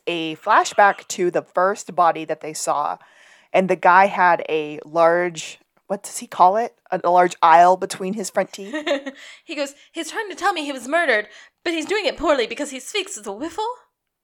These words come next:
Speaker 2: <laughs> And the rest of them start calling him Gap Guy because he has kinda gappy, um, upper teeth.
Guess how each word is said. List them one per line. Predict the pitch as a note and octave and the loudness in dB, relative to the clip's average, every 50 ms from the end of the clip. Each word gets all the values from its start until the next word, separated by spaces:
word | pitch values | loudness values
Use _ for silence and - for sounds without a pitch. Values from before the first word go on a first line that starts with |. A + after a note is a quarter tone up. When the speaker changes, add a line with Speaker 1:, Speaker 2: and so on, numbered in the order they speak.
| _ _ | _ _
Speaker 2:
<laughs> | _ _ _ _ _ _ _ _ _ _ _ - | _ _ _ _ _ _ _ _ _ _ _ -12
And | B3 D#4 E4 C#4 B3+ D4+ C4 - - F3+ - | -4 4 4 6 6 4 2 -2 -10 -12 -4
the | - A#3 G#3+ G#3+ A3 | 2 4 4 4 4
rest | G#3+ B3 C4 - | 2 -4 -4 -6
of | D#4+ B3 | -6 -6
them | E4 C4 B3+ | -6 -6 -6
start | B3 - G#3+ G3 | -4 -4 -6 -4
calling | - B3 G#3+ A3 A3 | -2 -4 -4 -4 -4
him | F#3+ F3+ E3+ | -8 -10 -6
Gap | - E3 D#3+ E3+ - - | -2 -2 -2 -2 -2 -2
Guy | A3 A3 A#3+ C4 C#4+ D#4+ D#4+ _ - _ _ | -2 0 0 -2 -4 -6 -10 _ -20 _ _
because | - - A#3 G3 | -20 -18 -16 -12
he | F#3 G3+ | -8 -6
has | F#3 F3 F3+ | -6 -6 -6
kinda | - A3+ F3+ F3+ | -8 -8 -8 -8
gappy, | E3+ E3 D3+ E3 - F#3 F3 E3 - - _ - | -8 -8 -10 -10 -10 -12 -14 -14 -16 -16 _ -12
um, | - E3 D#3 D#3 D3+ - - | -10 -10 -10 -12 -16 -18 -14
upper | - F3 - E3 | -14 -12 -12 -12
teeth. | - - F#3 E3+ - - _ | -16 -14 -14 -14 -14 -16 _